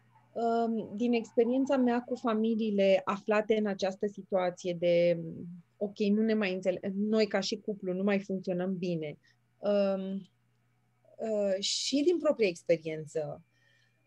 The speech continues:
um, am văzut că nu funcționează. De ce nu fu-, adică, uh, situația asta ar funcționa la modul ideal,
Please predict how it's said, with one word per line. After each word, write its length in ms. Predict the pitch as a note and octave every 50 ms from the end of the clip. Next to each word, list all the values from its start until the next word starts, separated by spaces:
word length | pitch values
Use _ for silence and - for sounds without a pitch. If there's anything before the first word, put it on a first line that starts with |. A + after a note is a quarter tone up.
| _ _
um, 500 | - G#3 A3+ A3+ A3 A3 A3 A3 G#3+ - -
am 140 | B3 B3
văzut 280 | A#3+ B3 A#3+ A3 D4 C#4+
că 180 | - E4 D#4+ D#4
nu 280 | D4 D4 C#4+ C#4+ D#4 D#4+
funcționează. 880 | D#4+ - D4+ C#4 C4 - C4+ B3+ A#3+ G#3+ E3+ D#3 D#3+ D#3+ - C3+ D#3 - - _ _ _ _ _ _ _ _ _ _ _ _ -
De 220 | - G3 B3 B3+
ce 220 | B3+ - - D4
nu 120 | C#4+ C4 B3
fu-, 160 | A#3+ - -
adică, 460 | - G#3+ G#3+ G#3+ G#3+ - A#3+ G3+ - - - A3
uh, 60 | A3+ -
situația 540 | G#3 - - A#3+ G3+ - C#4 D#4 D#4 E4 E4
asta 180 | D#4 - D#4
ar 180 | C#4+ C4+ A#3+ B3
funcționa 640 | B3+ - - C#4 C#4 C4+ - C4+ A#3+ A3 A#3 B3 C#4
la 120 | C#4 B3+ A#3
modul 320 | A3+ A#3 B3+ C4 A3 B3+
ideal, 460 | A3 G3 D#3+ F3 D#3 C#3 C#3+ D3+ -